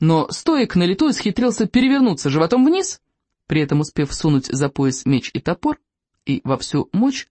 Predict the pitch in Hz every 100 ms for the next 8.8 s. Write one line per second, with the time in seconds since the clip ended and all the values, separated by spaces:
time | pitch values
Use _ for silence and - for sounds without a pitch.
0 | _ - 135 - 202 - - - 139 143
1 | 143 - - 139 - - - - - -
2 | _ _ _ _ _ _ - - - -
3 | _ _ - 196 311 320 339 294 269 233
4 | 262 269 240 240 233 226 160 190 185 175
5 | 160 - 214 - 147 156 180 185 147 151
6 | 226 165 156 147 156 151 185 190 151 -
7 | - 233 - 170 - - - 143 - -
8 | 170 151 156 - 156 151 135 101